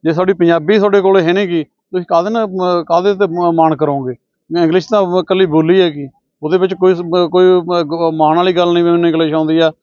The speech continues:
ਮੈਂ ਇੰਟੈਲੀਜੈਂਟ ਬਣ ਗਿਆ। ਜੇ ਪੰਜਾਬੀ ਆ ਤਾਂ ਤੁਸੀਂ ਇੰਟੈਲੀਜੈਂਟ ਆ, ਕਿਉਂ ਤੁਸੀਂ ਆਪਦੇ ਕੌਮ ਦੇ ਨਾਲ ਜੁੜੇ ਹੋਏ ਆ, ਆਪਦੇ ਲੋਕਾਂ ਨਾਲ ਜੁੜੇ। ਨਾਲੇ ਪੰਜਾਬੀ ਮਾੜੀ ਮੋਟੀ ਗੱਲ ਥੋੜ੍ਹੋ ਆ,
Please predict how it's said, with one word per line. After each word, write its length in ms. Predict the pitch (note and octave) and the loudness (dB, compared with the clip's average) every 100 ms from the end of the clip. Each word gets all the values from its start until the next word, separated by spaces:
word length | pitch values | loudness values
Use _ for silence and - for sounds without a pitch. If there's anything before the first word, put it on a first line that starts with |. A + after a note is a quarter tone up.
| _ - | _ -4
ਮੈਂ 140 | E3+ | 0
ਇੰਟੈਲੀਜੈਂਟ 500 | E3+ E3 F3 F3+ F3 | 0 0 0 0 0
ਬਣ 220 | D3+ D3 C#3 | 0 -2 -4
ਗਿਆ। 140 | B2+ - _ _ D#3 | -8 -12 _ _ 0
ਜੇ 140 | F3+ | 0
ਪੰਜਾਬੀ 500 | - E3+ E3 D#3+ G#3+ | 2 2 2 0 2
ਆ 240 | G3+ E3 C3 _ _ _ | 2 0 -4 _ _ _
ਤਾਂ 120 | E3 D#3 | -6 -4
ਤੁਸੀਂ 260 | D#3+ F3+ | -2 0
ਇੰਟੈਲੀਜੈਂਟ 520 | E3 D3 C#3+ C#3+ C#3+ B2 | 0 0 0 -2 -4 -8
ਆ, 80 | B2+ - - _ _ | -14 -18 -20 _ _
ਕਿਉਂ 100 | D#3+ | -2
ਤੁਸੀਂ 240 | D#3 E3 | 0 2
ਆਪਦੇ 440 | E3+ E3 E3 E3 D#3 _ _ - | 2 2 0 0 -2 _ _ -2
ਕੌਮ 300 | D#3+ E3+ F3 | 0 2 2
ਦੇ 100 | F3+ | 0
ਨਾਲ 180 | F3+ D#3+ | 0 0
ਜੁੜੇ 220 | D#3 C#3+ | -2 -2
ਹੋਏ 220 | B2+ C#3 | -6 -8
ਆ, 60 | C#3 | -6
ਆਪਦੇ 200 | C#3 D3 | -6 -4
ਲੋਕਾਂ 300 | D3 D3 F3 | -2 -2 -2
ਨਾਲ 100 | E3 | 0
ਜੁੜੇ। 180 | D3+ | -2
ਨਾਲੇ 180 | E3 G3 | -4 -4
ਪੰਜਾਬੀ 400 | F#3+ F3 F3 F#3 | -4 -2 0 0
ਮਾੜੀ 220 | F#3+ E3+ | 0 0
ਮੋਟੀ 280 | F#3 F#3 F3 | 0 0 2
ਗੱਲ 140 | E3 D3 | 0 0
ਥੋੜ੍ਹੋ 240 | E3 F3 | -2 -2
ਆ, 120 | C#3 | -2